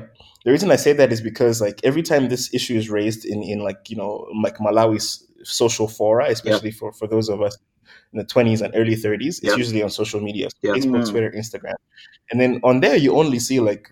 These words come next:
Speaker 1: very polarized,
Speaker 2: Ex-,
Speaker 1: um,
Speaker 2: extreme
Speaker 1: extreme
Speaker 2: views.
Speaker 1: views,
Speaker 2: Yeah.
Speaker 3: Mm-hmm.
Speaker 1: right?
Speaker 2: Yeah.
Speaker 1: And I think that, tho-, that,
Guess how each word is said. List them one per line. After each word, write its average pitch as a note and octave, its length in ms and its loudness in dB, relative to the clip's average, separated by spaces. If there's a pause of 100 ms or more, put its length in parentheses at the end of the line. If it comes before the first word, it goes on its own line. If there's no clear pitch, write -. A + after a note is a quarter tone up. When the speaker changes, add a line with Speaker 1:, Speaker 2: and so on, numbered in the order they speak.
Speaker 1:
very A#2 680 0
polarized, G#2+ 1120 0
Speaker 2:
Ex-, G#2 100 -4
Speaker 1:
um, G2+ 300 -2
Speaker 2:
extreme - 40 -8
Speaker 1:
extreme B2 480 -2
Speaker 2:
views. G2+ 120 -6
Speaker 1:
views, F#2+ 260 -8
Speaker 2:
Yeah. F#2 240 -6
Speaker 3:
Mm-hmm. A#2+ 160 -2
Speaker 1:
right? C#3+ 180 -4 (500)
Speaker 2:
Yeah. G#2+ 120 -6
Speaker 1:
And A#2+ 140 2
I A#2+ 60 6 (100)
think - 160 -10
that, A2+ 240 2
tho-, B2+ 180 4
that, C3+ 160 8